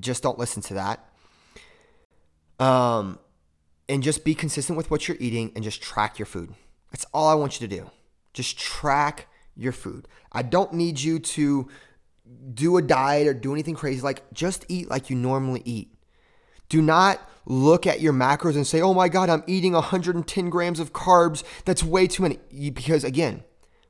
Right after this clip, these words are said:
put your ego aside. Forget, for the love of all things good, forget everything you think you know about <laughs> diet. Please.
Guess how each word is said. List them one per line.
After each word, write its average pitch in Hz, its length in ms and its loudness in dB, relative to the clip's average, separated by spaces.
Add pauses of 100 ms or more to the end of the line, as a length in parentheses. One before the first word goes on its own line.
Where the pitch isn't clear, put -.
(120)
put - 220 2
your - 100 -4
ego 135 240 0
aside. 110 480 -4 (480)
Forget, 160 680 4
for 165 280 4 (160)
the 156 100 2
love 165 400 8
of 185 120 2
all 180 340 6
things 175 300 0
good, 135 360 2 (460)
forget 165 760 4
everything 208 720 2
you 190 160 -2
think 240 560 2
you 220 160 -2
know 196 320 4
about 160 460 6
<laughs> - 180 4
diet. 139 500 4 (360)
Please. 180 840 2